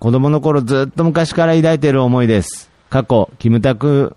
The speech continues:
のファンという僕自身の気持ちが邪魔しているのかもしれませんが、それを差し引いたとしても十分有り余るほど道理に合ってる意見だと思います。えー、あと、ユキの話も出ましたが、僕、ユキは好きじゃありません。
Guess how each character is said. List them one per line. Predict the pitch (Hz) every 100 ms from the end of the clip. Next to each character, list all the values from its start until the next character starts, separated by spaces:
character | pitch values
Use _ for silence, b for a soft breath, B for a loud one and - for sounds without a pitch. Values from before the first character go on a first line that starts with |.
| -
の | 131 135 127
フ | -
ァ | 135
ン | 135
と | 127
い | 110 104
う | 87
僕 | 101 98
自 | 120 120
身 | 131
の | 113
気 | 90
持 | 104 101
ち |
が | 107
邪 | 98 92
魔 | 98
し | -
て | 123
い |
る | 120
の | 123
か | 110
も | 104
し | 87
れ | 95
ま | 101 104
せ | 113
ん | 110
が、 | 95 80 B B -
そ | 110
れ | 101
を |
差 | 98 104
し | 90
引 | 101
い | 127
た | 127
と | 110
し | 98
て |
も | 117 98 -
十 | 78 98
分 | 104 131 101
有 | 107
り | 110
余 | 113 123
る | 131
ほ | 120
ど | 110 - 85
道 | 82 101
理 | 110
に | 117
合 | 117
っ | 127
て | 143
る | 117
意 | 113
見 | 117
だ | 101 85
と |
思 | 90 87
い | 95
ま | 95
す。 | 87 - - B B B B B
え | 113 107 98 92 87 80 76 -
ー、 |
あ | -
と、 | 165 175 123 - -
ユ | 147
キ | 185 214
の | 180 123
話 | 107 139 127 123
も | 104
出 | 104
ま | 123
し | -
た | 104
が、 | 90 -
僕、 | 110 131 113 87
ユ | 139 170
キ | 175
は | 156 95 -
好 | -
き | 160
じ | 151
ゃ |
あ | 120
り |
ま | 117 127
せ | 147
ん。 | 113